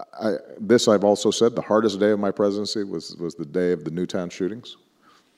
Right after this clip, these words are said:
um, in Sandy Hook, and, and, and, and having to be, having to comfort parents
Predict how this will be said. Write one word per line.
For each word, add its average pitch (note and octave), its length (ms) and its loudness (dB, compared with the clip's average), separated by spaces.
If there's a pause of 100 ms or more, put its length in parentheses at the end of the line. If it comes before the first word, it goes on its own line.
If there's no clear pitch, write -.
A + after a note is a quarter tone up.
(360)
um, D#2+ 400 0 (760)
in E2 120 -6
Sandy F2+ 320 4
Hook, G2 240 2
and, D2 220 -6
and, D2 160 -8
and, C#2 400 -10
and D#2 180 -10
having F2 380 0
to D#2 180 -2
be, F#2 720 0 (580)
having G2+ 260 0
to D2 60 -2
comfort - 600 -6
parents G2 560 -4